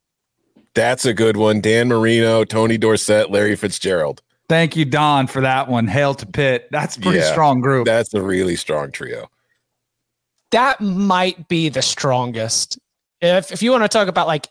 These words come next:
Speaker 3: individual excellence at all three of those positions, Dan Marino among all the quarterbacks, Tony Dorsett among all the running backs, Larry Fitzgerald among all the wide receivers, that they're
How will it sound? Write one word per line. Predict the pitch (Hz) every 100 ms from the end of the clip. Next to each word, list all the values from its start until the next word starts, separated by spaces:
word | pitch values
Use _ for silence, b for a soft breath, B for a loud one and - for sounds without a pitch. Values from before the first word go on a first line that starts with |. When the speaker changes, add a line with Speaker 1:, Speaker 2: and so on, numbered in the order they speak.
| -
Speaker 3:
individual | 208 240 233 214 156 185 185 196 190 170
excellence | 180 170 - 180 165 165 - -
at | - 160 -
all | 165 170 185
three | - 185 180 180
of | 160
those | 165 165 160
positions, | - 170 151 151 - 156 143 139 - - _ _ _ _ _ _ _ _
Dan | - 175 208
Marino | 208 190 190 180
among | 180 175 165
all | 165
the | 165
quarterbacks, | - 170 160 165 156 -
Tony | - 180 202
Dorsett | 190 170 185
among | 175 170 170
all | 165
the | 165
running | 156 156 156
backs, | 156 151 - -
Larry | 156 190
Fitzgerald | 185 190 - 175 165 160 160
among | 160 156
all | 156 156
the | 160
wide | 147 156
receivers, | 160 151 165 147 147 143 135 - B B B -
that | 160 170
they're | 180 185 190 185